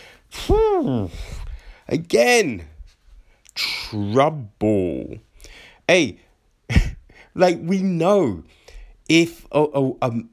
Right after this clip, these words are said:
a married woman, not even, not even a married woman, if, if, if a, you know, a married woman has an affair,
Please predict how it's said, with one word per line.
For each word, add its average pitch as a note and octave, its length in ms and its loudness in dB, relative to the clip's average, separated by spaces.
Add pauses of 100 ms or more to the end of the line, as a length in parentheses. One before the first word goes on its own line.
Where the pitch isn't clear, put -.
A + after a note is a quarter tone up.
(140)
a A#2+ 60 -2
married C#3+ 560 0
woman, A#2 680 -2 (1300)
not D3+ 220 -8
even, G#3 360 2
not G3+ 180 0
even F#3 280 -2
a F3 40 -2
married F3 440 -2
woman, D3+ 460 -4 (260)
if, D#3 300 -2
if, D3 300 -2
if C3 200 -6
a, C3+ 160 -2 (280)
you E3+ 140 4
know, E3+ 140 2
a C#3 80 4
married F#3+ 460 2
woman C#3+ 280 2
has F#2+ 200 -6
an F#2+ 100 -6
affair, - 480 -10